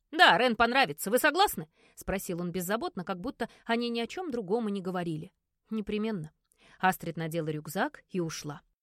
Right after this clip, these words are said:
В конце улицы стоял указатель с надписью «Гавань Ярмута, три четверти мили». Он указывал на узкий переулок. С одной стороны высился вдоль домов забор из деревянных панелей, с другой стороны до самого горизонта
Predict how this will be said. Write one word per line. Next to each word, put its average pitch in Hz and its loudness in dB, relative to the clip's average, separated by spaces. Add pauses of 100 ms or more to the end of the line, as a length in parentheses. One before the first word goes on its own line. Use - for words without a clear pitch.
(1600)
В - -20
конце 254 2
улицы 403 0
стоял 302 2
указатель 285 0
с - -10
надписью - -4
«Гавань 185 0
Ярмута, 359 0
три 277 -2
четверти 220 -4
мили». 151 -6 (180)
Он 226 -2
указывал 214 -2
на 214 -2
узкий 240 -6
переулок. 254 -8 (680)
С - 0
одной 254 2
стороны 220 -2
высился 330 0
вдоль 247 0
домов 240 -2
забор 220 0
из 269 -4
деревянных 226 -2
панелей, 302 0
с 170 -8
другой 180 2
стороны 269 -2
до 208 0
самого 180 0
горизонта 226 -2